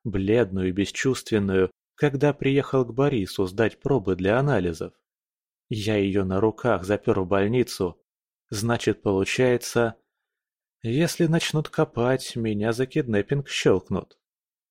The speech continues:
Чёрт, да ни хера не получается. Вообще ничего не сходится.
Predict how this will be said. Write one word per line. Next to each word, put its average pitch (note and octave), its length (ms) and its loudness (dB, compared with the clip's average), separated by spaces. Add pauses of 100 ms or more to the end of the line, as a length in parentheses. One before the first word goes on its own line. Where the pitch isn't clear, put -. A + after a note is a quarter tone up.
(220)
Чёрт, - 720 -2
да F#2 300 -4
ни G2 120 -4
хера A2 420 0
не F2+ 100 -2
получается. F#2+ 880 -2 (340)
Вообще G#2+ 580 0
ничего G#2+ 480 0
не F2+ 120 2
сходится. G2+ 720 0